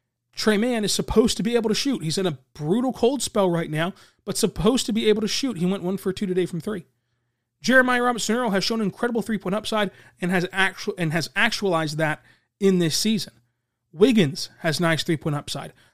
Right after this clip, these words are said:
Lou Dort, a streaky shooter in the, in the last ten games, uh, shot forty percent from three, uh, after starting out terribly from three, obviously.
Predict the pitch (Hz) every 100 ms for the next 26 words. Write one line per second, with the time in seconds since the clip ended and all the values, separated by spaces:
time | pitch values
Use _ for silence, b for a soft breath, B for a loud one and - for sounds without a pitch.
0 | _ 190 233 165 226 190 151 - 220 226
1 | 214 - 214 214 196 170 165 170 151 180
2 | 208 - 202 185 208 196 - b b _
3 | 160 151 180 165 220 220 185 214 190 170
4 | 185 202 254 247 b b _ 156 160 170
5 | - 180 185 180 - 208 220 220 226 220
6 | 233 226 233 214 - 240